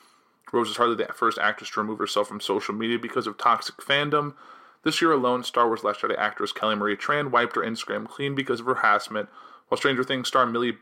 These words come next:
Bobby Brown deleted her Twitter account for the same reason. And I actually just saw her in The Meg. I watched it over the weekend with some friends, and she does a great job in it. The Meg is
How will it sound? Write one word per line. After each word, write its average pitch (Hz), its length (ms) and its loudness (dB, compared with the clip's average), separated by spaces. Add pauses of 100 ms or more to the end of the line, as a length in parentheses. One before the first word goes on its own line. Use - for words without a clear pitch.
Bobby 113 240 2
Brown 107 320 4
deleted 110 280 -4
her 104 180 0
Twitter 117 320 2
account 117 260 0
for 123 80 -6
the 107 80 -4
same 98 280 -2
reason. 104 520 -4 (1500)
And 143 100 0
I 165 40 4
actually 196 200 2
just 120 380 2
saw 110 240 4
her 123 320 4
in 120 280 -4
The 113 80 0
Meg. 107 300 2
I 110 80 4
watched 107 320 2
it 117 60 0
over 110 100 -2
the 110 80 2
weekend 110 640 -2
with 110 160 -2
some 110 240 -4
friends, 113 420 2
and 107 220 -2 (560)
she - 140 2
does 196 120 6
a 165 60 0
great 127 260 4
job 117 260 4
in 107 80 2
it. 95 60 -4
The 107 60 0
Meg 127 480 0 (800)
is 143 280 4